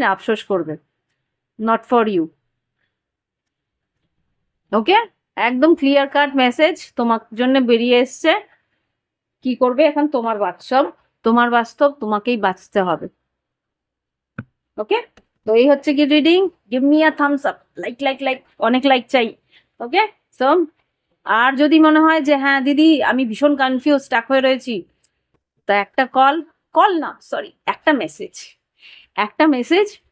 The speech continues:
আমার WhatsApp-এ, কত টাকার রিডিং জিজ্ঞেস করে নাও। যেই রিডিংটা তোমার পছন্দ, ছোট আছে, বড় আছে, মানে বেশিক্ষণ ধরে সময় চাই তো বেশি টাকা দিতে হবে, কম সময় চাই তো কম টাকায় রিডিং নিয়ে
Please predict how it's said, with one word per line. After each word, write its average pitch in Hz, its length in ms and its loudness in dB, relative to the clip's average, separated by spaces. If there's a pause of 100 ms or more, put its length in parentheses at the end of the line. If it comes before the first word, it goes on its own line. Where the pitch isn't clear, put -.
(100)
আমার 220 260 2
WhatsApp-এ, 285 500 2 (560)
কত 214 220 2
টাকার 240 320 0
রিডিং 277 300 0 (140)
জিজ্ঞেস 208 360 -6
করে 269 220 4
নাও। 381 180 2 (220)
যেই 330 240 2
রিডিংটা 277 380 2
তোমার 233 280 -4
পছন্দ, 262 380 -2 (260)
ছোট 220 180 -4
আছে, 220 280 0
বড় 214 240 0 (140)
আছে, 220 180 -2 (720)
মানে 214 360 -4 (380)
বেশিক্ষণ 277 560 0
ধরে 277 220 2
সময় 254 320 -2
চাই 262 200 -2 (160)
তো 226 60 -4
বেশি 185 240 -2
টাকা 214 220 0
দিতে 214 260 -4
হবে, 208 140 -2
কম 220 300 0
সময় 262 300 2
চাই 254 200 0
তো 339 120 -10
কম 330 240 -6
টাকায় 381 300 0 (480)
রিডিং 185 300 2
নিয়ে 262 200 2